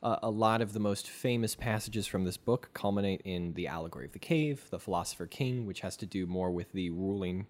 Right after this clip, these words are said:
um, guardian class. Um, and, and there were some enlightening ideas on how we should approach the world. But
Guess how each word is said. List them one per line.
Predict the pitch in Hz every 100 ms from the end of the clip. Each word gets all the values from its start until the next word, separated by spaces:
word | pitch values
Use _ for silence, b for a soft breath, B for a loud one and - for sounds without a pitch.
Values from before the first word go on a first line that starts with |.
| _
um, | - 87 82 85 -
guardian | 101 98 95 90
class. | - 101 107 - - B B B B B B _
Um, | 110 95 92 92
and, | - 107 98
and | 95 92 90
there | 101 92
were |
some | 90 - 92
enlightening | 90 101 95 104
ideas | 92 92 101 98 113
on | 95
how | 87 101
we | 101
should | - 92
approach | - - 90 -
the | 95
world. | 90 95 101
But | 98